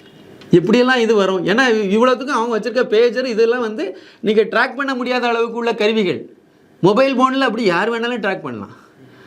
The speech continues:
மொபைல் போனை ஈஸியா ட்ராக் பண்ணிடலாம். இன்டர்நெட்டை கனெக்ட் ஆன-, ஆன் பண்ணிட்டீங்கன்னா நீங்க ட்ராக் ஆயிரும் அது. இவ்வளவு பெரிய விஷயங்கள், அப்போ இவ்வளவு பெரிய உலகத்துல, அப்போ நீங்க பண்ணீங்கன்னா கம்ப்யூட்டரை தொடக்கூடாதுன்னு சொல்றான் இன்னைக்கு. நீங்க பேஜர் எதுவுமே எலக்ட்ரானிக்ஸ் ஐட்டம் எதுவும்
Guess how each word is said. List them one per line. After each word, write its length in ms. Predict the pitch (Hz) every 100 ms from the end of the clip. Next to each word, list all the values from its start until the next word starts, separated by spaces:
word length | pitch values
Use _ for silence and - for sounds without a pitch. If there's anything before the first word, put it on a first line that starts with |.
| - - -
மொபைல் 380 | 143 165 254 247
போனை 240 | 214 240 277 226
ஈஸியா 200 | 262 277 226
ட்ராக் 200 | 220 202
பண்ணிடலாம். 380 | 175 127 101 - - - -
இன்டர்நெட்டை 440 | 156 226 254 240 208
கனெக்ட் 220 | 214 214
ஆன-, 200 | 196 175 185
ஆன் 160 | 247
பண்ணிட்டீங்கன்னா 440 | 240 247 247 262 339
நீங்க 120 | 269 240
ட்ராக் 300 | 226 226 214
ஆயிரும் 220 | 208 180
அது. 120 | 123 113 - _ _ _ -
இவ்வளவு 340 | 170 226 269
பெரிய 240 | 262 262 226
விஷயங்கள், 520 | 220 262 254 269 269
அப்போ 200 | 190 233
இவ்வளவு 240 | 220 240 247
பெரிய 140 | 240 202
உலகத்துல, 420 | 214 233 240 233 302 277
அப்போ 160 | 226
நீங்க 200 | 226 226
பண்ணீங்கன்னா 380 | 208 220 277 262 185
கம்ப்யூட்டரை 340 | 196 214 214 190
தொடக்கூடாதுன்னு 520 | 202 214 208 214 202
சொல்றான் 260 | 208 202 214
இன்னைக்கு. 300 | 208 214 208 226 226 - -
நீங்க 220 | - 190 185
பேஜர் 380 | 185 214 196
எதுவுமே 400 | 165 202 320 320 156 -
எலக்ட்ரானிக்ஸ் 480 | 143 185 233 254 247
ஐட்டம் 260 | 247 285 196
எதுவும் 260 | 277 185